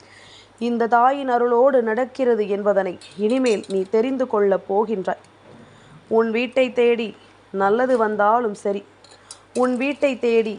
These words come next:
தீயது வந்தாலும் சரி, எல்லாமும் இந்த சூழ்நிலைகளை உன்னை எதிர்கொள்ள வைப்பதற்கு உனக்கு கிடைக்கின்ற மிகப்பெரிய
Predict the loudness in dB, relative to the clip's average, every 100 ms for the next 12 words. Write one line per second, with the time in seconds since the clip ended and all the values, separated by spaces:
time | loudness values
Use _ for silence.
0 | -6 -4 0 2 2 2 2 2 2 2
1 | -4 -4 -6 -6 -20 _ _ _ _ -20
2 | -4 0 2 4 4 2 -2 -6 -16 _
3 | _ -6 -4 -4 -4 -4 -2 0 0 0
4 | -2 -6 -16 _ -4 -2 0 -2 0 0
5 | 0 2 2 2 0 -2 -2 -2 -2 -10
6 | -12 -16 -20 -20 -8 -4 -2 -4 -6 -4
7 | -4 -4 -6 -8 -2 -2 0 -2 -4 -4
8 | -2